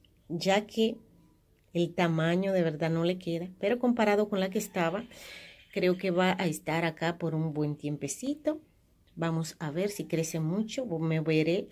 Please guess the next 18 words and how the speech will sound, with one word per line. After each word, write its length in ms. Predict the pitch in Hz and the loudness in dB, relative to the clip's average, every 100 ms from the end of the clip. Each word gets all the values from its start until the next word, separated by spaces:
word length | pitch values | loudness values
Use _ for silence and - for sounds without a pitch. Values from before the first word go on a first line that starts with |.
| - | -6
a 100 | 156 | -2
la 180 | 160 190 | 0 0
obligación 640 | 202 180 165 - - 165 | 0 0 -2 -2 -4 -2
de 120 | 147 | -2
trasplantarla. 1000 | 143 156 156 - 156 156 131 127 139 151 - - - - | -2 -4 -4 -6 -4 -4 -8 -14 -14 -16 -16 -16 -18 0
Es 240 | 196 220 - | 2 2 0
esta, 520 | 185 185 - 262 277 - - - _ - | 0 0 -2 -6 -8 -10 -20 -20 _ 4
la 180 | 226 | 8
Echeveria 840 | 285 294 233 185 196 202 208 202 - | 8 8 4 6 6 6 6 6 4
chaviana. 840 | - - - 170 147 143 139 139 - _ _ _ | -4 -4 0 0 0 0 0 -4 -10 _ _ _
Miren 380 | 165 160 180 180 | -4 2 2 2
qué 140 | 170 | 0
linda, 460 | 151 143 143 190 226 - - | -4 -2 -4 -6 -10 -10 -2
miren 320 | 170 175 170 | 0 2 0
su 240 | - 165 | 0 -4
color, 460 | - 147 - 190 - | -4 -4 -2 -6 -8
es 300 | - 185 - | -4 -4 -4
fabulosa 720 | - 180 160 156 139 156 330 | 0 2 2 2 0 0 -2